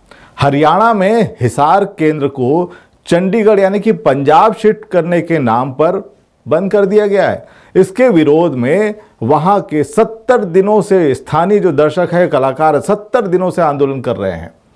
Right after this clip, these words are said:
अंदेशा है कि अन्य सरकारी सार्वजनिक संस्थानों की तरह इस प्रसार माध्यम को भी कारपोरेट के हवाले कर दिया जाएगा।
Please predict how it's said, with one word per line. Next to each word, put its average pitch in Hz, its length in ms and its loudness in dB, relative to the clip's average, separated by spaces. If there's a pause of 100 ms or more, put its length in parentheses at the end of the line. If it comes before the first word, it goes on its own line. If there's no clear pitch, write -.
(380)
अंदेशा 165 440 2
है 202 180 2
कि 233 180 -2
अन्य 226 380 0
सरकारी 160 520 0
सार्वजनिक 143 420 0
संस्थानों 127 520 -2
की 143 140 -4
तरह 110 300 -2 (220)
इस 190 160 2
प्रसार 139 720 -4
माध्यम 120 460 -6
को 117 160 -6
भी 113 280 -6 (320)
कारपोरेट 117 600 -2
के 143 80 -4
हवाले 92 480 -4
कर 98 220 -4
दिया 90 280 -2
जाएगा। - 380 -10